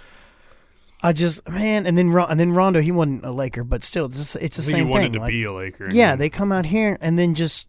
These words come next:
Speaker 1: "Oh, never mind, I don't wanna play anymore."
Speaker 2: Yeah, it's, it's like, "I don't feel like playing."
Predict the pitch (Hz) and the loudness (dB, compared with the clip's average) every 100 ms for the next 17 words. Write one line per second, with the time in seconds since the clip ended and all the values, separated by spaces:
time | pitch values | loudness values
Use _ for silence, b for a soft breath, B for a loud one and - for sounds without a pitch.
0 | - 135 135 135 131 120 123 120 117 - | -6 -2 0 0 -2 -4 -4 -6 -6 -6
1 | 110 104 104 98 - - _ _ _ _ | -6 -8 -10 -12 -16 -20 _ _ _ _
2 | - 90 87 85 - - - 104 95 98 | -20 -16 -14 -16 -18 -18 -18 -18 -16 -10
3 | 104 107 104 95 - 87 - - 98 92 | -6 -4 -4 -6 -14 -20 -20 -18 -18 -18
4 | 90 | -20